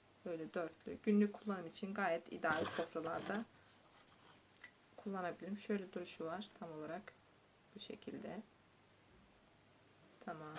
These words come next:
Şimdi Mulier markası Hakmar'dan almıştım arkadaşlar. Hakmar'a zaten bu, şu, e, Mulier markası sürekli geliyor. Ben şimdi ekmeklik aldım mesela oradan.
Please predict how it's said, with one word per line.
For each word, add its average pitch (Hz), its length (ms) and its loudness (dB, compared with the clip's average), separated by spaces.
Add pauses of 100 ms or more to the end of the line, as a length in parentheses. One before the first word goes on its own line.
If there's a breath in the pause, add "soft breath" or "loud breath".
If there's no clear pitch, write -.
(140)
Şimdi 208 460 4 (1700)
Mulier 202 600 8
markası 190 720 4 (440)
Hakmar'dan 165 480 6
almıştım 151 440 2
arkadaşlar. 180 640 4 (320 loud breath)
Hakmar'a 226 420 10
zaten 214 480 6
bu, 220 160 2
şu, 220 480 6
e, - 20 2
Mulier 202 480 8
markası 202 420 6
sürekli 196 500 0
geliyor. 185 420 4 (360 loud breath)
Ben 202 120 6
şimdi 214 240 4
ekmeklik 208 560 2
aldım 160 320 4
mesela 160 520 2
oradan. 208 320 2